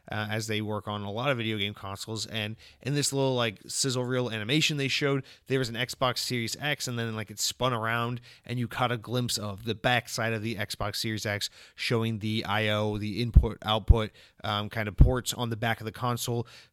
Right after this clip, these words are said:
Um, and so everyone started running with this news story that we now know what kind of input output the Xbox Series X has and kind of what it looks like on the back.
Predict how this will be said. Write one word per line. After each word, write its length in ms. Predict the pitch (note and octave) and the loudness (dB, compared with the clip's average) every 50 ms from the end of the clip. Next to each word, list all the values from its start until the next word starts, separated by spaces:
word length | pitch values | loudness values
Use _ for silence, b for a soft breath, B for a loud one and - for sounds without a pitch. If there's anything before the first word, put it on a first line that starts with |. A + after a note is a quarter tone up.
| - - | -12 -6
Um, 340 | - A2 G#2+ G#2 G#2 G#2 - | -2 -2 0 -2 -2 -4 -6
and 280 | - A2+ A2+ A2 A2+ G#2 | -4 -4 -4 -4 -4 -4
so 200 | - - B2 A#2 | -2 0 0 0
everyone 440 | A#2 B2+ C#3+ C#3+ C#3 C3+ C3+ C3 B2+ | 2 2 2 2 2 2 2 2 0
started 260 | - - C#3+ C3 B2 | 0 2 2 2 2
running 360 | A#2 C3 C3 B2+ C3 B2+ B2 | 4 4 4 4 2 2 2
with 120 | B2 A#2+ - | 0 0 0
this 200 | A#2+ A2+ - - | 0 -2 0 0
news 220 | F3+ G3+ G3+ F3+ | 2 2 2 2
story 280 | - - D#3 D3+ D3+ C#3+ | 4 4 4 6 6 6
that 140 | C3+ B2+ A#2+ | 4 4 2
we 120 | B2 A#2+ | 2 0
now 180 | A#2+ A#2+ A#2+ A#2+ | 2 2 2 2
know 280 | A#2+ A#2+ A#2+ A#2+ A#2 B B B B B B | 2 2 2 2 0 B B B B B B
what 160 | - B2+ - | -2 0 0
kind 180 | - C3+ B2 B2 | 2 2 2 2
of 80 | A#2 | 0
input 260 | B2+ B2+ A#2 - A#2+ | 0 8 8 8 10
output 520 | A2+ A#2 B2 A#2+ - C3 B2+ B2 A#2 F2+ F2+ | 10 6 2 2 4 4 4 4 2 0 -2
the 260 | A#2 A#2 A#2 A#2 G#2+ | -2 0 0 0 0
Xbox 320 | G#2+ A2+ - - A2+ G2+ - | 0 -2 -2 -4 -4 -4 -4
Series 300 | - A2+ G#2+ G#2 G#2 B2+ | -4 -2 -2 -2 0 0
X 220 | D3 D#3 D3+ - | 0 0 0 0
has 460 | - C#3 C3+ C3+ C3+ C3+ C3+ C3 A#2 | 0 2 2 2 2 0 0 -2 -2
and 100 | A#2+ A2 | -4 -6
kind 160 | - A2+ G#2+ A2 | -4 -4 -4 -2
of 60 | G#2+ | -2
what 120 | G#2 G#2+ | -2 -4
it 60 | G#2 | -2
looks 240 | G2+ A#2+ C3+ - - | -2 -2 -2 2 2
like 120 | C#3+ B2+ - | 0 0 0
on 80 | B2 | -2
the 80 | A#2 G2 | -4 -2
back. 440 | A2+ D3 D#3 E3 D#3+ D#3+ D3+ - | 0 2 2 2 2 0 -2 -4